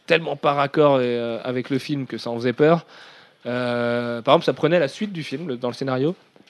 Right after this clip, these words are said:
Mais c'est-à-dire que les mecs, les mecs qui ont fait ça, euh, si jamais ils veulent considérer le jeu vidéo comme une œuvre cross-média, du coup, dans, dans l'ensemble Amazing Spider-Man, pour la suite des films,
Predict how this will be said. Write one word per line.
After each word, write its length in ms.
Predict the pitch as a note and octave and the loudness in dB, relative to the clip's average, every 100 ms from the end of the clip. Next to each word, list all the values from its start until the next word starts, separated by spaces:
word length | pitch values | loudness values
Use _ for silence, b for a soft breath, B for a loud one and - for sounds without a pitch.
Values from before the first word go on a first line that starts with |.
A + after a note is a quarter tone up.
| _ - | _ -16
Mais 80 | D#3+ | -2
c'est-à-dire 240 | F3+ G3 | -2 0
que 60 | A3+ | 0
les 60 | |
mecs, 320 | - - - - B B B - | -2 -4 -16 -18 B B B 0
les 80 | D#3 | 4
mecs 180 | F3+ D#3+ | 4 2
qui 60 | |
ont 40 | C3+ | 0
fait 140 | C3 | 2
ça, 320 | F3+ A3 B3+ - - | 4 4 2 -8 -6
euh, 840 | C3+ C3 B2+ B2+ B2+ B2 B2 B2+ - - | -2 0 0 -2 -2 -4 -6 -8 -12 -16
si 220 | - E3 | -8 0
jamais 280 | E3+ F#3+ G3+ | 4 4 4
ils 60 | |
veulent 140 | D#3+ C#3+ | 2 0
considérer 440 | C#3+ D3+ C#3+ C#3+ | 0 2 2 4
le 80 | C#3+ | 2
jeu 140 | C#3 | 2
vidéo 360 | C#3+ C#3+ D3 D#3 | 2 6 6 6
comme 200 | C#3 C3 | 2 -2
une 80 | C3+ | -2
œuvre 260 | C3+ C3 A#2+ | -4 -6 -8
cross-média, 560 | - C3+ C#3 C#3 D3+ D3 | -6 -4 -2 2 2 0
du 140 | C3+ | -6
coup, 180 | - C#3+ | -6 -4
dans, 240 | A#2+ A#2 | -4 -4
dans 120 | A#2+ | -4
l'ensemble 500 | B2+ D3 - D#3+ D3+ A#2+ b b | -4 -2 0 2 2 -2 b b
Amazing 320 | C3 C3+ C#3 C3+ | -6 -4 -6 -6
Spider-Man, 520 | C3 C3 D3 G3 G3+ | -2 0 2 2 2
pour 140 | C#3+ | 0
la 100 | B2+ | 0
suite 220 | - D#3 | 0 -4
des 120 | C#3 C3 | -2 0
films, 300 | G3 G#3 | 0 0